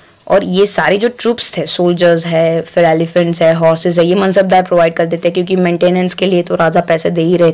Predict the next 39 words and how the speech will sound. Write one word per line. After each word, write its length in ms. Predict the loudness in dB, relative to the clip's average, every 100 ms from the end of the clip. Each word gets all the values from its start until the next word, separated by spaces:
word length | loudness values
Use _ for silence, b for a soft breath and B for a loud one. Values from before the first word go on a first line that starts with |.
| -2
थे। 80 | -12 B B B -4
However, 300 | -2 0 0
the 120 | 0
naval 460 | 0 0 -2 -4 -2
force 240 | -2 -2 -6
under 160 | -4 -2
the 100 | -2 -6
Akbar 240 | -4 -2 0
remain 400 | 0 0 0 0
in 160 | -2
its 280 | -2 -2 -4
infancy। 500 | -2 -4 -4 -8 -10 B B B -6
और 60 |
जो 80 | 0
naval 300 | 2 2 2
force 320 | 0 -4 -2
है, 60 | 0
वो 100 | -2
Akbar 440 | -2 -4 0 0
के 200 | 0 -4
अंदर 380 | -2 -2 0 0
control 400 | 0 0 0 0
में 120 | 0
रहती 240 | -2 -6 -10
थी। 180 | -12 -18 b b b b -6
Officials 460 | -2 0 0 0 0
के 80 |
बारे 200 | 0 2
में 120 | 2 0
बात 180 | -2
करेंगे। 340 | -2 -2 -2 -2
The 160 | -2
emperor 480 | -2 -4 -2 0 0
ruler 300 | 2 2 2
with 160 | 0 0
the 80 | 0
help 240 | 0 0
of 140 | 0
officials 680 | 0 -4 -2 -2 -2 -6 -10